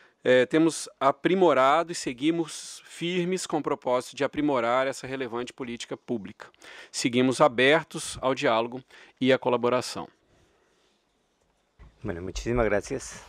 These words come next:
Speaker 2: embajador, por su manejo del tiempo de su equipo y, mm, Vamos a dar el uso de la palabra a la Comisión Interamericana de Derechos Humanos a través de los comisionados y los relatores especiales.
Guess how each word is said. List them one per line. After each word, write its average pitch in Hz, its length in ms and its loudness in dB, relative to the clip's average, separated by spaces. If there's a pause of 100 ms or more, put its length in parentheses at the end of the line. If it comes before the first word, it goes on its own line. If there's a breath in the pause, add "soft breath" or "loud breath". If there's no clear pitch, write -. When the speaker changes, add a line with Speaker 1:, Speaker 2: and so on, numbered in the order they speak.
Speaker 2:
embajador, 98 340 0
por - 180 -12
su 92 280 -6 (720 loud breath)
manejo 101 320 2
del 98 160 2
tiempo 95 320 0
de 110 80 0
su - 140 -6
equipo 120 540 -2 (120)
y, 127 280 0 (140)
mm, 104 380 -6 (1040 loud breath)
Vamos 113 240 -6
a 117 40 4
dar 95 260 6
el 104 180 0
uso 117 160 -2
de 117 60 2
la 107 80 4
palabra 98 480 2
a 85 560 -8
la 113 200 -8
Comisión 101 380 -4
Interamericana 101 680 -4
de 107 80 0
Derechos 95 300 -4
Humanos 107 460 -2
a 120 60 -6
través 90 280 -4
de 101 220 -8 (640 loud breath)
los 98 320 0
comisionados 113 680 2
y 120 80 -4
los 92 160 -4
relatores 87 460 -4
especiales. 98 800 0